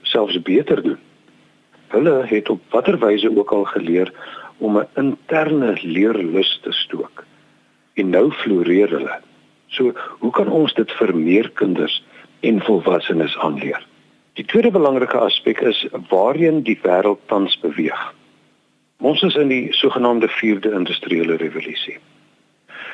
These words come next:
Nou, wat jy nou ook al daarvan of daaroor dink, die feit bly dat dinge vinniger verander as wat meeste mense by kan byhou. En soos met die reaksie op die pandemie,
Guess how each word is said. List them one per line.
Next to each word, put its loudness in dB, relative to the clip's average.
Nou, -4
wat 0
jy 4
nou 2
ook 2
al 4
daarvan 0
of -8
daaroor 0
dink, -6
die -10
feit 0
bly -2
dat -2
dinge 2
vinniger 0
verander 2
as 0
wat -2
meeste -2
mense -2
by -6
kan -10
byhou. -8
En -2
soos 0
met 0
die 2
reaksie 0
op -2
die -6
pandemie, -2